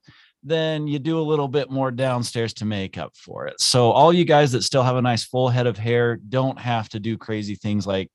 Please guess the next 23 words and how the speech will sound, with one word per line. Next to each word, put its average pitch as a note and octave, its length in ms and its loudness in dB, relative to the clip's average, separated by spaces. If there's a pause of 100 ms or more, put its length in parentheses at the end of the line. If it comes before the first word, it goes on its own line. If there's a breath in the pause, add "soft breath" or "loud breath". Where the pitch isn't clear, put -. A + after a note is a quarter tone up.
uh, F#2 360 -4
you G#2 120 -4
know, F2+ 120 -2
a F#2 40 -2
nice F#2 240 -2
handlebar D#2+ 360 -8
mustache. - 540 -16 (880 loud breath)
But, F3 400 6
uh, D#3+ 300 6
with F#3 420 6
that, F3 500 6 (580 loud breath)
thanks D#3+ 200 4
for D#3+ 120 2
having C#3+ 260 4
me C#3 120 2
on. C3 440 4
I, A#2 480 0
uh, G#2+ 400 -2
I A2 100 -4
am G#2+ 160 -4
ex-, G2+ 320 -10
uh, F#2+ 280 0
excited A#2 680 0